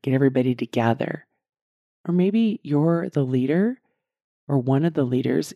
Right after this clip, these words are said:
in your children's activities or sports. With sports, we could not do it without parent volunteers.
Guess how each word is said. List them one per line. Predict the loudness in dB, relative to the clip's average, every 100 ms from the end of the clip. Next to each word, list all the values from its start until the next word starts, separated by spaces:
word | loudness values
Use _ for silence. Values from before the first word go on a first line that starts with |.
| -4
in | 0
your | 0
children's | 0 -2 0 0 -2
activities | -4 -2 -2 0 -2 -2
or | -4
sports. | -4 2 2 2 -6 -18 -20 _ _ _ _ -8
With | 0 0 0
sports, | -10 -2 0 2 -2 -10 -20 _ -2
we | -2
could | 0 -4 0
not | 0 0 -4 -10 -4
do | 0 2
it | 0 -2
without | -4 -2 -4
parent | -2 -2 0
volunteers. | 0 0 -2 -2 0 0 -4 -8